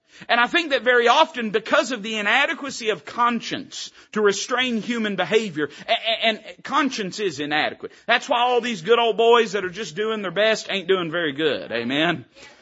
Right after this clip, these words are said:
Uh, because just, uh, trusting your gut, your instinct, and being a good person, none of that has the ability to restrain human disobedience and rebellion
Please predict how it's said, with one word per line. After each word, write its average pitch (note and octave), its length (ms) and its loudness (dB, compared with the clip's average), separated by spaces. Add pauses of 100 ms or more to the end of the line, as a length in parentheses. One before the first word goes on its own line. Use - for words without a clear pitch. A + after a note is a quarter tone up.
(140)
Uh, F3 300 4
because G3 500 2
just, A3+ 280 -2
uh, F#3 140 2
trusting A3+ 460 0
your G3 100 -6
gut, B3 340 6
your F#3 120 -2
instinct, A#3+ 680 0
and F3 100 -6
being G#3+ 160 -2
a F#3+ 40 -4
good F3 220 -2
person, C4+ 640 4 (180)
none A3+ 240 4
of G#3+ 140 0
that A3+ 300 6
has G3 260 -2
the F3+ 80 -4
ability G#3+ 500 0
to F3+ 80 -6
restrain G#3+ 680 -2
human G3+ 340 -2
disobedience G3+ 880 -2
and D#3+ 120 -6
rebellion G#3+ 640 2